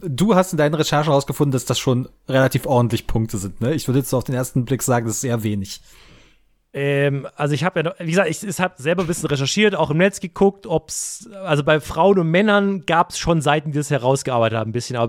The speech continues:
Speaker 2: bei allen anderen musste ich da selber ein bisschen gucken.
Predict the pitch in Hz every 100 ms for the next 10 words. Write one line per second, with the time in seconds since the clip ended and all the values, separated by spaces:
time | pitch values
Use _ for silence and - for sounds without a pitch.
0 | 123 143 139 135 180 175 175 - _ _
1 | _ - _ _ _ _ _ _ _ -
2 | 160 185 - 156 139 170 131 113 - 113
3 | - 143